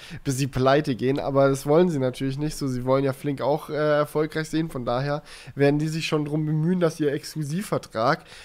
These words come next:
jetzt auch nicht gerade der schlechteste ist, so was die Lebensmittelpreise angeht. Also, das ist jetzt mein Empfinden. Vielleicht ist es auch anders. Vielleicht lassen sie sie auch ausbluten. Wer weiß schon genau.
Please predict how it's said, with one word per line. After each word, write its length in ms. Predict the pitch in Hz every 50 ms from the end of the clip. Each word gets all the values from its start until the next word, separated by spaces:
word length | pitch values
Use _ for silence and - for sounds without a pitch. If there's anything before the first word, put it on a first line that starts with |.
| - -
jetzt 160 | 147 135 151
auch 100 | 143 151
nicht 240 | 156 170 175 - -
gerade 280 | - 147 147 151 151
der 120 | 147 156 139
schlechteste 680 | - - - 165 190 196 - - 160 143 - - 123
ist, 340 | 82 90 110 - - - - -
so 160 | - 131 127
was 180 | 123 120 -
die 100 | - 123
Lebensmittelpreise 880 | 117 123 123 113 113 123 131 123 - 117 - - 113 107 110 101 104 82
angeht. 300 | - 110 110 113 120 - - _ _ _ _ _ - - - - - - - - - - - - - - - - - - - - - - - - - - _ _ - - - - - _ - _ _ - - -
Also, 140 | 170 180 185
das 100 | 185 190
ist 60 | 226
jetzt 160 | 233 220 -
mein 220 | 208 202 220 233 233
Empfinden. 320 | 220 180 - 185 175 156
Vielleicht 320 | - 170 175 185 196 185
ist 80 | 202 185
es 60 | 175 170
auch 120 | 147 127
anders. 380 | 123 117 117 120 117 - - -
Vielleicht 220 | - 185 208 190
lassen 240 | 175 180 160 165 156 143
sie 80 | 131
sie 140 | 127 131 131
auch 140 | 113 110 107
ausbluten. 500 | 101 117 - - - 120 117 110 - 120
Wer 140 | 127 120 107
weiß 160 | 107 110 -
schon 160 | - 113 113
genau. 220 | 107 90 135 135